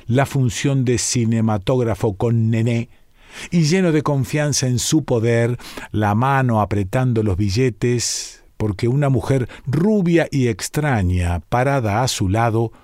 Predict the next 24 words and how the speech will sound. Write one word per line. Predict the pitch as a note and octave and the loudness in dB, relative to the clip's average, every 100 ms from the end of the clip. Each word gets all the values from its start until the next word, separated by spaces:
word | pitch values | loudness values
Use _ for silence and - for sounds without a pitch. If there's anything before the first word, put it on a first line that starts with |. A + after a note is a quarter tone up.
| - _ _ | -20 _ _
lo | B2 B2+ E3+ | 0 2 2
rozaba | D#3+ E3 B2 - D#3+ F2 E2 | 2 2 0 0 0 0 0
de | F2+ | 0
vez | G#2 A#2+ - | 0 0 -2
en | C3 B2+ C3 | -2 0 0
vez | B2+ B2+ B2 | 0 0 -2
con | - D3 | -2 -2
sus | C3+ G#2 - - | -2 -2 -2 -2
claros | F#2 E2 G#2+ - | -4 -2 -2 -2
ojos. | F#3+ - - D2+ - - - - - _ - - - | -2 -2 -6 -8 -8 -16 -20 -20 -20 _ -20 -20 -8
¿Y | A2 F#2+ | -2 0
si | - F#2 E2+ | 0 0 0
él | F#2 F#2+ F#2+ | 2 0 -2
quisiera? | G#2+ - - A2 C#3+ G3 D3 C2+ - _ _ _ _ - _ _ _ - - - - - | -4 -4 -2 0 0 -2 -4 -6 -12 _ _ _ _ -20 _ _ _ -20 -20 -20 -20 -6
Se | - E3+ | 0 2
detuvieron | G#3 F#3 G3+ G3+ G3 F3+ | 2 2 2 2 2 2
los | D3 | 0
coches | - G3 F3 D#3+ - | 0 0 2 0 0
y | B2 | -2
cruzó, | - A2+ G#2+ - A2+ G2 | 0 0 0 2 2 2
llegando | F2+ G2+ A#2 A#2+ | 0 0 0 0
hasta | A2+ A#2 | -2 0
la | G2 | -2
plaza. | - E2 B1+ - - C#2+ | 0 -2 -2 -6 -8 -10